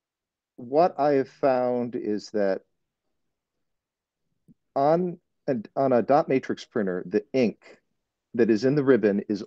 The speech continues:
oil-based and lubricates the pins as the printer is going. So you have to use a s-, an oil-based ink. And a lot of times, stamp pad ink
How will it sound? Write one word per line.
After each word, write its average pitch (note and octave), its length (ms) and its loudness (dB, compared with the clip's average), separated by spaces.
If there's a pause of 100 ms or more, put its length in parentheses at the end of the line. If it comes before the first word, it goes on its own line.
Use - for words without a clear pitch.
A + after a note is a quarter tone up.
oil-based A#2+ 1040 2
and G#2+ 240 -6
lubricates C3+ 720 -2
the - 80 -10
pins - 800 -6 (260)
as G#2+ 220 -2
the A2 60 -8
printer A2+ 280 -2
is F2+ 80 -6
going. A#2+ 300 2
So - 100 -6
you A#2+ 60 -2
have C#3 180 0
to E3 80 -8
use A#2+ 540 0
a - 40 -10
s-, - 140 -16 (300)
an A2 240 -2
oil-based C#3 640 2
ink. G2 220 -6 (920)
And A2 640 -2 (200)
a A#2 40 -2
lot C3+ 220 4
of F#3 80 0
times, A2 800 -2
stamp E3 500 -2
pad A#2 400 0
ink F2 240 -6